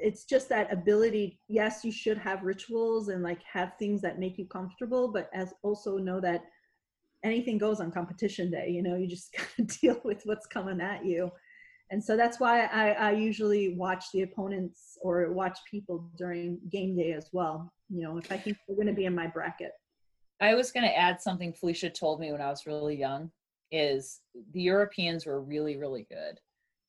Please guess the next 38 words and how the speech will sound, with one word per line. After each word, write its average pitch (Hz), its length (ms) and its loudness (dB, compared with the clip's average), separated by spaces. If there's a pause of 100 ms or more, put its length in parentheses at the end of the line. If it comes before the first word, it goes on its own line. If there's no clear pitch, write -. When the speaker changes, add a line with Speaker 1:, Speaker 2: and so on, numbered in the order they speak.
Speaker 2:
So 147 580 6
it 160 40 -2
was 160 160 -2
always 160 360 4
just 151 220 -10
assumed. 139 640 -10
They 175 80 2
would 180 140 6
even 175 220 2
get 151 220 2
touches. 131 540 -4
Like, 135 240 2
we 170 160 2
would, 160 240 0 (160)
again, 165 320 0
the 147 100 0
two 160 200 -6
lights 147 300 0
would 147 120 -8
go 139 180 2
off 131 320 2
and 135 160 -10
then 123 160 -6
the 135 100 -10
European 143 540 -8
would 135 160 -8
get 139 160 -6
the 139 80 -8
touch 139 380 -4
and 139 100 -12
the 135 120 -6
American 135 500 -6
would 135 100 -14
be, 143 100 -14
like, 131 200 -2
out 139 160 -2
of 131 100 -8
luck. 143 260 -2